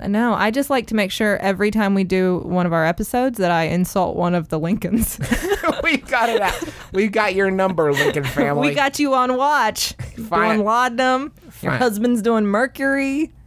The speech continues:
Speaker 2: We're gonna make you all famous.
Speaker 1: <laughs> Finally.
Speaker 2: Finally.
Speaker 1: Finally. The
Speaker 2: Put-
Speaker 1: Lincolns are gonna get the recognition they deserve.
Speaker 2: Putting you on the map. Sydney,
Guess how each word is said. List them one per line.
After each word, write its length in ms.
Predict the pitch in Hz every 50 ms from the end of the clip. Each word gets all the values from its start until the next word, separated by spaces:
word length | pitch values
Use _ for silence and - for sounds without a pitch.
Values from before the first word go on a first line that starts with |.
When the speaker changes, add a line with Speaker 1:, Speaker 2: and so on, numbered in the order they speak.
| -
Speaker 2:
We're 160 | - 139 139 147
gonna 120 | 131 113
make 220 | 110 107 107 120
you 100 | 123 123
all 160 | 123 131 131 - -
famous. 540 | - - - - - - - - - - - 247 - - - -
Speaker 1:
<laughs> 920 | 247 240 269 269 - - 453 - - - 415 392 - - - 381 - -
Finally. 640 | - - - 277 254 247 233 226 214 202 180 170 170
Speaker 2:
Finally. 360 | - - - 240 226 214 208
Speaker 1:
Finally. 520 | 196 269 269 262 247 240 220 202 202 196 185
The 100 | 196 208
Speaker 2:
Put- 80 | 233
Speaker 1:
Lincolns 420 | 254 262 294 311 330 320 311 277 247
are 80 | 233
gonna 180 | 220 208 208 202
get 180 | 202 214 208
the 100 | - 202
recognition 720 | 196 202 190 185 - 185 185 196 220 233 - - 269 262 254
they 140 | 233 214 220
deserve. 540 | 208 240 226 202 185 190 175 165 165 170 165
Speaker 2:
Putting 180 | - - -
you 180 | 101 120 120 -
on 220 | - 98 101 104
the 100 | 104 104
map. 480 | 98 95 95 92 95 85 - - - - - - - - - - - - - - - - - - - - - - - - - - -
Sydney, 420 | 131 - - 175 175 170 165 143